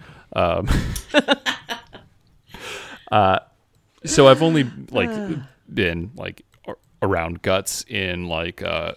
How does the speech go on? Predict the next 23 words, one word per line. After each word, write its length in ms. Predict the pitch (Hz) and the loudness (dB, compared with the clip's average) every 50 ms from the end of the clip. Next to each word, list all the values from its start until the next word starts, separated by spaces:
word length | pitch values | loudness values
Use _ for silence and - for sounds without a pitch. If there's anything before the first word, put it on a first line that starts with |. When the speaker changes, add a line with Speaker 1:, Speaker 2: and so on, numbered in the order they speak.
| _ _ | _ _
Speaker 1:
uh, 240 | - - - - - - _ - _ _ _ _ _ _ _ _ _ _ _ _ - | -14 -14 -14 -14 -14 -18 _ -20 _ _ _ _ _ _ _ _ _ _ _ _ -6
an 120 | 101 101 - | -4 -2 -2
operating 420 | - - - 113 101 104 107 107 | -2 -2 0 0 0 0 0 -2
room, 300 | 113 110 110 104 107 107 _ _ _ - - _ _ _ _ _ - | -2 -4 -4 -4 -6 -8 _ _ _ -20 -20 _ _ _ _ _ -4
and 160 | 120 113 113 | -2 0 4
that's 300 | 120 127 127 120 - - 131 | 4 4 4 4 2 2 4
obviously 360 | 120 120 120 120 113 - 117 | 4 6 6 4 2 2 2
Speaker 2:
Sure. 60 | 98 | 2
Speaker 1:
like, 160 | 95 92 - | 2 2 0
an 80 | 101 95 | -2 -6
enclosed, 460 | 90 - - 117 98 95 95 92 - | -6 -6 -2 -2 0 0 0 -2 -4
much 240 | 98 98 101 - - | -6 -6 -6 -6 -8
smaller 440 | - - 95 85 85 85 92 92 98 | -8 -8 -6 -4 -4 -4 -2 -4 -4
room. 400 | 98 98 98 95 95 101 110 - | -4 -4 -6 -6 -6 -8 -10 -10
So 200 | - - 104 98 | -8 -6 -6 -4
there 240 | 90 101 98 95 101 | -2 -2 -2 -2 0
is, 380 | 101 101 98 95 - - - - _ _ _ - | -2 -2 -4 -4 -8 -12 -12 -14 _ _ _ -18
Speaker 2:
Mm-hmm. 280 | - 165 170 165 160 151 | -14 -12 -10 -8 -2 -2
Speaker 1:
it's, 180 | 143 143 143 143 160 151 | -2 -2 -2 -8 -4 -4
it's 180 | 143 135 - 190 | -4 -4 -2 -2
not 160 | 202 202 - | -2 -2 0
like 240 | 143 156 - - - _ - - | -2 -4 -4 -4 -14 _ -6 -4
a, 460 | 110 107 104 98 95 92 95 101 | -2 -2 0 0 0 -2 -2 -4